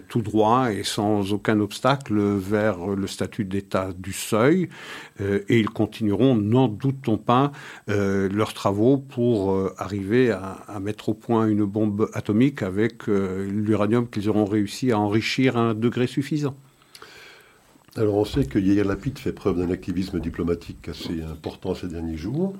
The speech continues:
Speaker 2: Je pense qu'il est à Londres aujourd'hui. Il se rend à
Speaker 1: Paris.
Speaker 2: à Paris demain pour rencontrer Macron. Bon, l'Allemagne, qui est le troisième pays européen qui, euh, participe de ces négociations,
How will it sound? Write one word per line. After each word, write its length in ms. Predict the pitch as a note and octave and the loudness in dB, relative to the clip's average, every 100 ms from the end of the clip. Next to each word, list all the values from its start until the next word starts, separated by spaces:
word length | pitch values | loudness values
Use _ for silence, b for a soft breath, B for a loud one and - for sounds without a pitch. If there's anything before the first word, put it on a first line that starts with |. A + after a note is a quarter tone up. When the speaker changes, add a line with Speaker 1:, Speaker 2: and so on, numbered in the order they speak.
| - | -14
Speaker 2:
Je 60 | |
pense 280 | F#2 G#2 G2+ | -10 -10 -8
qu'il 160 | - E2+ | -10 -10
est 140 | D#2+ | -8
à 60 | F2 | -4
Londres 800 | F2+ A#2+ A#2+ A2+ F#2+ F#2 F2+ D#2+ - G2+ | -2 0 0 0 -2 -4 -6 -8 -14 -10
aujourd'hui. 580 | E2 E2 D#2 F#2 D3 F#3 | -6 -6 -6 -4 0 0
Il 80 | D#3+ | -2
se 140 | - | -4
rend 320 | E2+ F2+ F2 E2+ | -4 -2 -2 -2
à 200 | E2+ E2 | -4 -6
Speaker 1:
Paris. 300 | F#2 A2+ D#3 B B F#2 | -2 -2 -2 B B -18
Speaker 2:
à 40 | |
Paris 300 | - F2+ F#2 | -4 -2 -2
demain 400 | F2 F2+ A#2 D3 | -2 0 2 0
pour 140 | C#3+ | -2
rencontrer 440 | F2 E2+ E2+ - F2+ | -6 -6 -10 -10 -8
Macron. 540 | E2+ E2 A#2 C#3 F3 B B B B B - | -8 -8 -4 -2 -2 B B B B B -16
Bon, 60 | D#2 F2+ | -12 -4
l'Allemagne, 560 | F2+ F#2+ G#2 G2 F2+ | 0 2 4 4 0
qui 140 | - F2 | -2 -10
est 40 | |
le 40 | |
troisième 360 | - F#2+ E2+ F#2 | -6 -6 -2 -4
pays 200 | - F2+ | 0 0
européen 560 | F2 E2 F2+ F#2 F#2 F2 | 0 -2 -2 0 -2 -4
qui, 380 | - E2+ E2 | -8 -8 -6
euh, 160 | E2+ E2 D#2+ D#2 - | -6 -6 -8 -10 -12
participe 560 | F#2+ - - - E2 | -12 -10 -10 -10 -10
de 160 | E2 E2+ | -8 -10
ces 160 | - | -6
négociations, 760 | E2+ E2 E2+ F#2+ F#2 G2 F2+ | -6 -4 -8 -8 -8 -4 -4